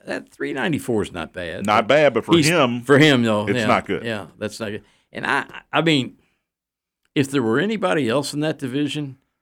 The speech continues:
Speaker 1: I would be scared. Now, if there, I'm just,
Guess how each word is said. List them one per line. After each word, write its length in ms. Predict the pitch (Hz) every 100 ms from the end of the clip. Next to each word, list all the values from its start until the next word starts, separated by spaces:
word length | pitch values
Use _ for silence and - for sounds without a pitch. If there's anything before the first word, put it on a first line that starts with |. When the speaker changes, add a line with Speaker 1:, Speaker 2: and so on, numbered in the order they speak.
| _ -
Speaker 1:
I 100 | 135
would 160 | 131
be 140 | 101 110
scared. 580 | - - 107 80 73 113
Now, 280 | 110 104 -
if 180 | 117 107
there, 180 | 147 - - _ _ -
I'm 160 | 214 240
just, 260 | 202 139